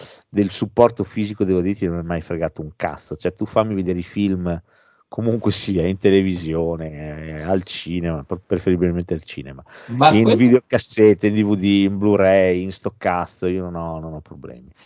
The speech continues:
Speaker 2: Quello è vero, però sai che a me invece se un film mi piace ci tengo anche ad averlo, me lo prendo perché mi, quello mi
Speaker 1: Ah,
Speaker 2: piace.
Speaker 1: ma quello, quello anch'io, ci mancherebbe,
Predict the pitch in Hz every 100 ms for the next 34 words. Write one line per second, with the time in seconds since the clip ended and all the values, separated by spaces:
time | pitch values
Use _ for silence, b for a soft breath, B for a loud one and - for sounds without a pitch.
0 | b - 160 165 156 98 - - 110 -
1 | - - - - 139 160 151 - 165 135
2 | 104 101 - 120 131 139 131 123 139 -
3 | - 202 180 131 - _ _ 147 151 120
4 | - - 82 85 85 - 85 82 73 76
5 | - - - 92 95 95 - 110 120 127
6 | 113 110 - 127 135 - - 107 104 107
7 | 101 73 87 85 - 78 87 95 78 -
8 | 80 87 92 73 - 147 120 85 113 87
9 | - 151 135 113 120